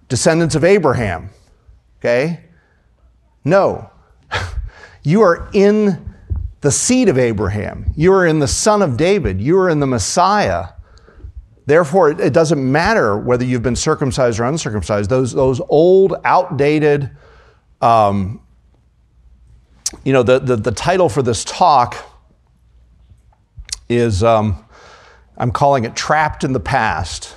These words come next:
Okay, see that it, no one takes you captive. Okay, trapped in the past, a, a timed out Torah.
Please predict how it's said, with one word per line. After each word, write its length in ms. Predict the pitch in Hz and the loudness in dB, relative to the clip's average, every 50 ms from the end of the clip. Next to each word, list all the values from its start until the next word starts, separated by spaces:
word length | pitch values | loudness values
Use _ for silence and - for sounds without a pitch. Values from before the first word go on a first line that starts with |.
| - _ _ _ - | -20 _ _ _ -8
Okay, 240 | - 101 104 104 107 | -6 -4 -4 -4 -6
see 240 | 101 - - 165 151 | -6 -4 -4 -2 0
that 120 | 143 127 | 0 -2
it, 80 | - 160 | -2 -2
no 160 | 131 131 139 | 0 2 2
one 200 | 151 147 131 - | 2 2 0 -2
takes 420 | - - - 175 160 - - - | -4 -2 -2 -2 -2 -2 -2 -2
you 80 | 160 139 | -2 -4
captive. 640 | - - 156 143 131 123 - - 107 76 65 71 - - - - - - - - _ | -2 -2 -2 -2 -2 -4 -4 -6 -8 -8 -8 -12 -16 -20 -20 -16 -16 -16 -16 -14 _
Okay, 400 | - 123 117 110 117 123 123 - - - - - - - - - - - - - | -2 0 0 0 0 -2 -4 -8 -12 -18 -20 -20 -20 -20 -20 -20 -20 -20 -20 -14
trapped 420 | - - 180 170 170 175 170 170 175 | -6 -2 0 2 2 0 -2 -2 -2
in 80 | 160 | -2
the 80 | 156 143 | -2 -2
past, 540 | - - 147 127 113 98 85 85 - - - | 0 0 0 0 2 0 -2 -4 -4 -4 -4
a, 180 | 110 - - | -4 -2 -2
a 60 | 120 104 | -4 -4
timed 500 | - - - 160 160 170 175 175 165 147 | -2 -2 0 2 2 2 0 2 2 4
out 300 | 147 143 139 147 - - | 4 4 4 2 -2 -6
Torah. 640 | - - 147 135 127 110 95 85 85 85 90 90 | -2 0 2 4 4 4 2 2 0 -2 -4 -8